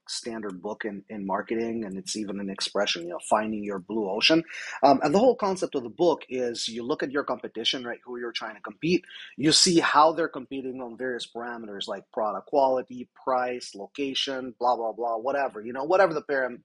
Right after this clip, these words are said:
parameters are you know, on the table that you're going to set up. And then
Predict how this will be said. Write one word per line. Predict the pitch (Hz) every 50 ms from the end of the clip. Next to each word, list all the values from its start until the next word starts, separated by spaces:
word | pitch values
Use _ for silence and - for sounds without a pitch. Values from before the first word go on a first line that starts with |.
| - 123
parameters | 117 117 120 117 117 110 107 107 107 - - -
are | 107 113 110 113 113 107 - _ _ - - - - - - _
you | - 127
know, | 120 113 107 101
on | - 120 120 120
the | 107 113 104
table | - - 113 113 117 110 117 104
that | 107 - -
you're | 113 107 117 123 120
going | 123 120 113 107 95
to | - 101
set | - - 110 90 98 135
up. | 175 196 - - - - - - - -
And | - 151 160 165 185
then | 254 262 240 185 170 185 190